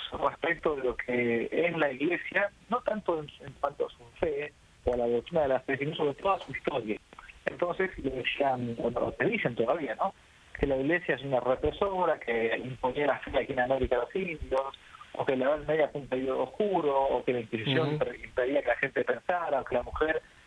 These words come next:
Speaker 1: era una cosa en la Edad Media y el tiempo del cristianismo, la migraba y, y, y la, el, el, el patriarcado machista. Y bueno, ¿qué pasa?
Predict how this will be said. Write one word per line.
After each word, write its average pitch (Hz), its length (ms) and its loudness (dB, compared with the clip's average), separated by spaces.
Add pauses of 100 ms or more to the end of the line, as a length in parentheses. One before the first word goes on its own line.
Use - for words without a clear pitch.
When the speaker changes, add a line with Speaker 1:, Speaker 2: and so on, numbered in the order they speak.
(140)
Speaker 1:
era 143 240 2
una 139 200 0
cosa - 420 -2
en 131 60 0
la 127 60 6
Edad 131 220 4
Media 147 540 4
y 117 60 2
el 110 120 -2
tiempo 139 280 0
del 123 160 2
cristianismo, 135 560 2
la 120 120 -2
migraba 131 640 2
y, 113 40 -18
y, 110 580 -14
y - 400 -6
la, 113 80 4 (160)
el, 110 140 -12 (420)
el, 123 240 0
el 127 100 4
patriarcado 131 440 2
machista. 131 560 -2 (640)
Y - 120 -2
bueno, 185 240 2
¿qué - 100 -4
pasa? - 380 0